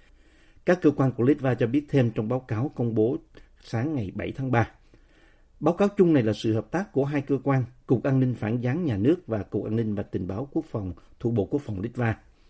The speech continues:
Bộ trưởng Quốc phòng Nga hôm năm tháng ba cho biết nước này sẽ tăng cường lực lượng quân sự ở phía Bắc và phía Tây đất nước để đáp trả việc nato tăng cường lực lượng dọc biên giới nước này. Litva, nước láng giềng của cả Nga và đồng minh Belarus của họ,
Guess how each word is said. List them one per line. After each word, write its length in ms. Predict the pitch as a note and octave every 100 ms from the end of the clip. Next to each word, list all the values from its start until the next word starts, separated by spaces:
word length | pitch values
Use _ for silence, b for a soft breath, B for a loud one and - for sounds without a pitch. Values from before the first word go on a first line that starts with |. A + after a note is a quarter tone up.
| b b b b b b
Bộ 100 | D3+
trưởng 180 | D3 D#3
Quốc 120 | A#3
phòng 220 | F3+ C3
Nga 160 | D3+ D#3
hôm 280 | D#3 D#3 D#3
năm 180 | D#3 D3
tháng 260 | E3+ F3+
ba 180 | D3 D3
cho 140 | C#3+
biết 240 | C3+ E3+ F#3
nước 180 | F#3 D3
này 140 | G#2+
sẽ 160 | - C3
tăng 360 | - D3+ D3
cường 280 | C#3+ A#2+ G#2
lực 200 | F#2+ -
lượng 160 | G2+ F#2
quân 160 | B2
sự 240 | A#2 G#2+ G2+
ở 80 | A2+
phía 160 | D3+
Bắc 260 | - G#3 -
và 80 | A#2+
phía 180 | - C3
Tây 160 | A#2+ A2
đất 180 | C3
nước 160 | C#3+ F#3+ - b b b b
để 120 | A#2+ B2
đáp 260 | E3+ -
trả 160 | A#2+ B2
việc 180 | B2+ A#2
nato 260 | A2+ A2+ G#2 -
tăng 200 | B2+ C3
cường 300 | B2+ A#2+ F#2+ F2
lực 200 | F#2 G#2
lượng 240 | F#2 F#2
dọc 140 | G2 A2
biên 140 | A2
giới 140 | G#2 A#2
nước 160 | D3
này. 240 | C3 F#2+ - _ _ _ b b b b b
Litva, 460 | C#3+ F3 D3+ C#3 A#2 -
nước 160 | E3+
láng 160 | E3+ E3
giềng 240 | B2 A2
của 220 | - G#2
cả 240 | A#2+ - A2
Nga 360 | C#3+ C#3+ C#3
và 160 | B2 A2
đồng 200 | G2 G#2
minh 180 | A#2+ B2
Belarus 440 | B2 A#2 E3 -
của 140 | C#3 B2+
họ, 300 | G#2+ F#2